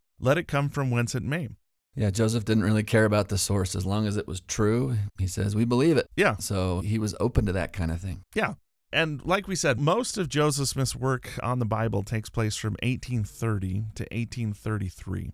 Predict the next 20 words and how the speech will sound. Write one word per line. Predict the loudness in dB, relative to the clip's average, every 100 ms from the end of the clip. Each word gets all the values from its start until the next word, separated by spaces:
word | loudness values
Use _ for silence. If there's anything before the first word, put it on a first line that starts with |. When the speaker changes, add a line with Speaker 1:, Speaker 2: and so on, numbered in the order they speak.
| _ _ _
Speaker 1:
And | 0 2
that's | 2 -2 -8 2
early | 6 6 6 6
on | 4 2 2
in |
the | 0
prophet's | 0 0 0 -4 -6 -8
career. | -2 -2 0 -2 0 0 0
Speaker 2:
Mm-hmm. | 2 4
Speaker 1:
But | 4 4
later | 2 4 2
on | 2 0
in | 0 0
Joseph | 2 2 2 -2
Smith's | -2 -4 -2
ministry, | -2 -2 -4 -6
he | -4 -6
shows | -4 -2 -2 0
a | -2
real | 0 0 2 2 2 0